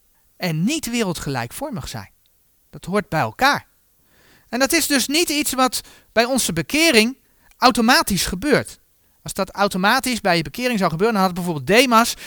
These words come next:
die had nooit de wereld meer in kunnen gaan. Ook dat niet wereldgelijkvormig zijn heeft dus te maken met een keus die we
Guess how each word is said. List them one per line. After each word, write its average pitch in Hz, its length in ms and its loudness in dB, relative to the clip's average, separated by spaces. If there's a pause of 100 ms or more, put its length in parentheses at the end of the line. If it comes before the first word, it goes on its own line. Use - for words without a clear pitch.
(100)
die 147 140 -4
had 156 140 0
nooit 190 200 4
de 139 80 -8
wereld 190 280 0
meer 170 140 -2
in 151 120 -4
kunnen 123 240 -6
gaan. 101 200 -16 (1600)
Ook 269 220 2
dat 233 180 2
niet 233 280 0
wereldgelijkvormig 240 1000 2
zijn 220 280 2
heeft 220 200 2
dus 196 140 -4
te 160 100 -6
maken 190 340 0
met 160 160 -2
een 117 220 -8
keus 285 440 0
die 196 140 -6
we 139 240 -6